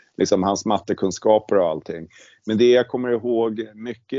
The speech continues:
är när han satt och Skavlan, och då var John Cleese där. Och jag bara kommer ihåg dem, när, medan John Cleese berättade så såg jag, eh, verkligen Stefan Löfven,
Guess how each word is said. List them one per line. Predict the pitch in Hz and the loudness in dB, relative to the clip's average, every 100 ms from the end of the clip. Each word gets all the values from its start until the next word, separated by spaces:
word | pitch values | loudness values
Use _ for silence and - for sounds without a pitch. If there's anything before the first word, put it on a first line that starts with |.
| 120 | -6
är | |
när | 98 | -8
han | 95 | -12
satt | - 90 95 | -12 -14 -14
och | |
Skavlan, | - - 110 123 113 101 87 80 87 | -18 -4 -2 -2 -4 -6 -6 -8 -10
och | |
då | 98 | -8
var | 139 | -6
John | 98 92 92 - | -6 -6 -8 -12
Cleese | 101 139 214 - - | -10 -8 -10 -14 -14
där. | - 65 76 - - _ _ - | -12 -8 -8 -10 -16 _ _ 2
Och | 113 | 4
jag | 117 | 4
bara | 143 | 2
kommer | 139 135 | -2 -6
ihåg | 120 120 117 | -4 -4 -4
dem, | 113 110 113 | -6 -8 -12
när, | 113 | -12
medan | 117 117 117 | -12 -10 -10
John | 117 - | -10 -10
Cleese | 139 143 - 143 | -10 -10 -12 -10
berättade | 113 90 - 92 | -8 -8 -10 -14
så | - | -14
såg | - 117 107 113 | -10 -8 -6 -6
jag, | 101 95 87 | -4 -4 -4
eh, | - - 90 90 | -8 -10 -8 -6
verkligen | 92 95 - 90 87 85 85 | -6 -6 -8 -12 -10 -12 -16
Stefan | - 101 87 95 | -8 -6 -4 -6
Löfven, | 92 85 87 87 85 87 | -6 -4 -4 -4 -6 -12